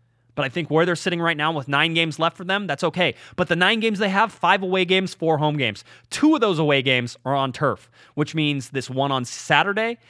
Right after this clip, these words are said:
and then the one against Minnesota coming up on October twenty-first are both on turf.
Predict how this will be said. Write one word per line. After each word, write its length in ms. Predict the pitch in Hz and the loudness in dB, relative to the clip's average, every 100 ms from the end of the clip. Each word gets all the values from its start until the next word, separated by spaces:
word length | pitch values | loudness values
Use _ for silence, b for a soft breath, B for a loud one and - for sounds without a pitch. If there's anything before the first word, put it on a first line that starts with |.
| B B | B B
and 180 | 160 160 | 0 0
then 120 | 156 | -2
the 60 | |
one 180 | 139 151 | -2 0
against 260 | 156 156 156 | 0 -2 -2
Minnesota 480 | 156 143 190 190 208 | -4 0 0 0 -4
coming 340 | - 156 151 | -4 -2 0
up 220 | 160 - - | -2 -2 -6
on 540 | 143 131 127 165 247 _ _ _ _ _ _ _ _ _ - | -4 -2 0 0 -2 _ _ _ _ _ _ _ _ _ -4
October 320 | 143 190 190 | -2 0 0
twenty-first 520 | 180 202 165 226 196 | 0 -2 0 0 0
are 40 | 156 | -2
both 220 | 151 165 | -2 -2
on 100 | 156 | -4
turf. 340 | - 214 170 | -2 -4 -4